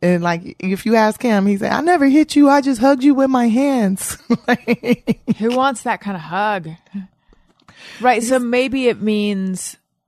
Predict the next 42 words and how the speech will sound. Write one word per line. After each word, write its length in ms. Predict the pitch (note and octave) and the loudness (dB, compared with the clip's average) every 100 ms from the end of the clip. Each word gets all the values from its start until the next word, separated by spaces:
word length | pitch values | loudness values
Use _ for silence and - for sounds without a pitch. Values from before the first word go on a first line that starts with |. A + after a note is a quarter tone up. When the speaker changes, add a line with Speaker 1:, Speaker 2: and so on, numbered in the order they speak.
| _ _ _ _ - | _ _ _ _ -16
Speaker 2:
you 340 | F3 F3 F#3+ | -8 -4 2
Speaker 1:
I 60 | F#3 | 4
don't 120 | B3 | 6
know. 140 | A#3+ G#3 | 4 4
Google 320 | G3+ C#4 A#3 G#3 | 4 4 4 2
it, 100 | F3+ | 2
Jeff. 240 | F#3+ F3+ | 0 0
What 120 | G#3 | 0
does 120 | A3 | 0
it 40 | G#3+ | 2
Speaker 2:
Yeah, 340 | G#3 F3+ E3 | 2 4 2
Speaker 1:
mean? 80 | D#3 | 0
Speaker 2:
find 220 | G3 F3+ | -6 -4
out. 280 | E3 D3+ - - | -2 0 -2 0
Speaker 1:
<laughs> 100 | - | 2
Speaker 2:
I 220 | G3+ A#3+ - A#3+ | 4 4 2 0
imagine 400 | B3+ D4+ A#3 A#3 | 2 0 -2 -8
it 60 | |
means 260 | G3 F#3+ F3 | -6 -8 -8
you 60 | F3+ | -8
make 220 | F3 E3 | -8 -12
excuses 680 | C#3+ - - F#3+ - E3 - | -16 -14 -6 -6 -6 -10 -8
for 140 | E3+ | -8
your 180 | D3+ D3 | -4 -6
abuser. 680 | C#3 D3+ D#3+ D3 D3 C#3 C#3 | -6 -6 -6 -6 -6 -2 2
Speaker 1:
Right. 480 | F#3+ C#4+ G#3+ C#3 - _ _ - | 2 2 0 -2 -10 _ _ -10
Speaker 2:
And 280 | E3+ E3 | -8 -6
you 60 | D3+ | -8
blame 300 | - C#3+ C3 | -10 -12 -12
yourself. 600 | G#2 - G#2+ A2 - - | -14 -14 -10 -10 -10 -4
Speaker 1:
Exactly. 640 | F3 F3 G3+ C4+ A#3+ D#3+ | -2 0 0 0 -2 -4
What 160 | D3 F#3 | -2 0
I 100 | F#3+ | 0
did 200 | F#3+ F#3+ | 0 -2
all 100 | G3 | -2
through 160 | G3+ | -2
my 100 | G3+ G3 | 0 0
childhood 420 | - C4 G#3 E3+ | -2 -2 0 0
with 100 | E3+ | 0
my 80 | F#3 | 0
mom. 380 | A#3+ C#4 D3 C3+ - | 0 -2 -4 -8 -12
Speaker 2:
Yeah. 540 | D#3+ C3+ A#2 A#2 D#3 | -12 -12 -14 -18 -20